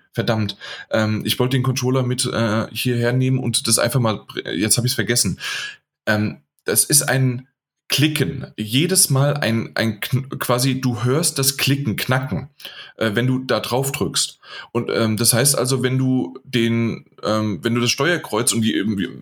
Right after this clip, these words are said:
vielleicht gibt's da draußen welche, die sagen, "Wofür brauchst du überhaupt das Steuerkreuz?" Ich zum Beispiel gehe durch Menüs, meistens durch, mit dem Steuerkreuz. Oder, ähm, ich hab jetzt Tetris Effect, ähm, Connect, heißt das, glaub ich, ne? Das ist die,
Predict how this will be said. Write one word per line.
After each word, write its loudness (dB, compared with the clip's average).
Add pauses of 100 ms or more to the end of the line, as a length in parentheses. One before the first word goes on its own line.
(180)
vielleicht 2
gibt's -2
da 4
draußen 0
welche, 2
die 0
sagen, 0
"Wofür 0
brauchst 0
du 0
überhaupt 0
das 0
Steuerkreuz?" 0 (240)
Ich 2
zum 6
Beispiel 2 (200)
gehe 2
durch 0
Menüs, 2
meistens 4
durch, -2
mit 2
dem 0
Steuerkreuz. 0
Oder, 2 (300)
ähm, 2
ich 2
hab 0
jetzt 2
Tetris 0
Effect, 0
ähm, 0
Connect, -2 (100)
heißt 2
das, 0
glaub 0
ich, -4
ne? 2
Das 0
ist 0
die, 2